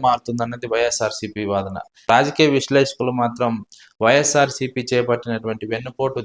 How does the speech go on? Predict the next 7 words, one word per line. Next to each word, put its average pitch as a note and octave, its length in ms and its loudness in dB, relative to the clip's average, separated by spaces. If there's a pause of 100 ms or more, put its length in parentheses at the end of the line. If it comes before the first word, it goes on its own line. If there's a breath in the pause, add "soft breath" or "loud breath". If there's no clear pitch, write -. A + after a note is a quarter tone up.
దినాన్ని C3 480 0 (220)
వ్యూహాత్మకంగా B2 840 2 (380)
అభివర్ణిస్తున్నారు. A#2 840 2
ఎందుకంటే C#3+ 500 0 (300)
తెలుగుదేశం D#3 600 6
పార్టీ C3+ 340 2 (160)
ఒక A2 140 -8